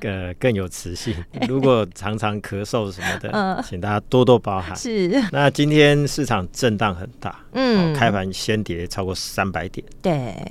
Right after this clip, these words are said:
Speaker 1: 那当然现在收敛，剩下大概一百三、一百四十点。
Speaker 2: 是。
Speaker 1: 哦，我们录音的时间是，呃，一点，大概零八左右，
Speaker 2: 嗯。
Speaker 1: 现在。
Speaker 2: 嗯。
Speaker 1: 好，那为什么震荡那么大？因为昨天台积电法说嘛。
Speaker 2: 对。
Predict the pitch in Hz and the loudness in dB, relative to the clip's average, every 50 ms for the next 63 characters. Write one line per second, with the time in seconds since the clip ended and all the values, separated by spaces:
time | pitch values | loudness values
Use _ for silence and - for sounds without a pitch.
0 | - - 117 110 - 135 139 135 117 104 127 123 113 - - 120 107 110 113 107 | -8 -8 -8 -2 0 2 4 4 4 4 4 2 2 0 0 2 2 4 4 4
1 | 98 92 - - 110 101 104 98 92 87 101 95 104 107 - 101 98 98 - 98 | 2 0 0 -2 -2 0 0 0 -2 -2 -2 -2 -2 -4 -4 -6 -10 -8 -8 -8
2 | 95 110 95 - - - - 120 110 - - - - - - - - - - - | -8 -8 -8 -10 -10 -8 -6 -6 -6 -8 -10 -12 -12 -14 -14 -14 -14 -16 -8 -6
3 | 165 143 127 98 92 - - - 131 117 98 107 117 135 139 131 127 123 117 113 | -6 -6 -4 -6 -8 -10 -12 -10 -8 -6 -4 -2 2 4 6 6 6 4 2 2
4 | 110 101 - - 101 104 104 101 104 104 107 98 87 - - 110 92 87 - - | 0 0 -2 -2 -2 -2 -2 -2 -2 -2 -4 -4 -4 -6 -6 -4 -4 -4 -2 -2
5 | 131 - - 113 98 85 90 98 110 104 101 98 101 - - - - 107 92 92 | -2 -2 0 -2 -2 -2 -2 -2 -2 0 0 0 -2 -4 -10 -10 -8 -6 -6 -6
6 | - - - 104 98 98 98 - - - - 101 101 95 - 202 208 185 160 143 | -4 2 2 2 4 2 0 -2 -8 -10 -10 -8 -8 -2 2 6 6 6 6 4
7 | 98 90 - 92 - - - - - - 190 180 151 127 123 - - - - - | 0 -2 -6 -8 -10 -10 -16 -18 -4 0 0 0 0 0 -4 -10 -14 -18 -18 -12
8 | - 127 113 120 135 147 156 - 220 214 160 143 123 117 - - 143 143 135 135 | -12 -10 -6 -2 0 0 4 6 6 8 8 6 4 2 4 2 2 4 4 2
9 | 127 117 110 107 - 120 110 110 127 110 120 120 110 - 101 92 95 101 104 104 | 2 0 0 4 4 6 6 4 2 0 0 0 0 0 -2 -2 -2 -2 -2 -4
10 | - - 92 92 95 - - - - - 104 104 - - 120 101 92 90 - - | -4 -4 -4 -4 -4 -6 -10 -14 -8 -6 -6 -6 -2 0 0 0 0 -2 -6 -6
11 | - - - - - - - - - - - 104 90 92 92 98 185 160 151 139 | -6 -6 -6 -6 -12 -12 -10 -8 -8 -4 -4 -4 -4 -4 -4 -4 -4 -2 -2 -4
12 | 135 - - | -6 -8 -12